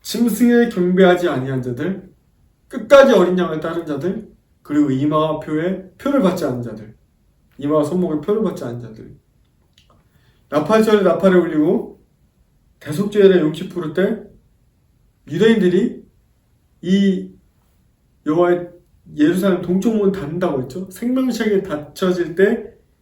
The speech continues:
자신의 이름이 기록되지 않는 것을 기억하면서 그 예표적인 의미로 문을 닫고, 또 이 초막절 때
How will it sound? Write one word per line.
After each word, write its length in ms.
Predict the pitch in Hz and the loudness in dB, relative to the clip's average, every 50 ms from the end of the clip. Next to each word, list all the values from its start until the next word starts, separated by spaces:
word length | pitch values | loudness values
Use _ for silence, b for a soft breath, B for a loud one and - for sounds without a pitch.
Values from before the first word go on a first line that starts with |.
| _ - | _ -12
자신의 400 | - 160 160 160 196 196 185 185 | -10 -8 -4 0 2 2 4 4
이름이 300 | 180 180 180 185 180 170 | 4 4 4 2 2 0
기록되지 520 | - - 190 196 196 - 202 196 180 180 | 0 -2 -2 -2 -2 0 -2 -2 0 0
않는 240 | 165 156 156 156 156 151 | -2 -2 -4 -6 -6 -6
것을 480 | 151 - 170 190 240 - - - - _ _ _ _ _ _ _ _ _ _ _ _ _ _ _ _ _ | -6 -2 -2 -2 -2 -2 -6 -10 -16 _ _ _ _ _ _ _ _ _ _ _ _ _ _ _ _ _
기억하면서 920 | - 202 220 220 214 - 202 185 175 160 160 156 190 226 - - - - _ _ _ _ _ _ _ | 0 2 4 4 2 2 0 0 0 -2 -2 -2 -4 -4 -4 -6 -10 -16 _ _ _ _ _ _ _
그 160 | - 175 170 | -8 -6 -4
예표적인 840 | 143 143 143 - 226 226 226 226 208 190 175 151 139 131 - - - | -2 -2 -2 -2 0 0 2 2 2 0 0 -2 -4 -8 -12 -14 -12
의미로 680 | - 156 175 185 180 165 151 170 208 233 - - - - _ _ _ _ _ _ _ _ _ _ _ _ _ _ _ _ _ _ _ _ _ | -6 -2 0 2 2 2 2 0 -2 -4 -6 -10 -18 -20 _ _ _ _ _ _ _ _ _ _ _ _ _ _ _ _ _ _ _ _ _
문을 280 | 143 151 180 208 214 - | -4 0 2 2 2 2
닫고, 540 | 160 139 131 - - 220 262 262 - - - _ _ _ _ _ _ _ _ _ _ _ | 0 -4 -6 -6 -4 -4 -4 -4 -6 -12 -20 _ _ _ _ _ _ _ _ _ _ _
또 140 | - 190 190 | 0 2 2
이 120 | 185 185 185 180 - - - - - | 4 2 0 0 -2 -6 -12 -16 -14
초막절 640 | - - 220 254 262 254 - - 208 190 185 190 | -10 -4 -2 0 0 0 0 0 0 0 2 2
때 300 | 202 208 247 285 294 - | 2 2 2 2 0 -4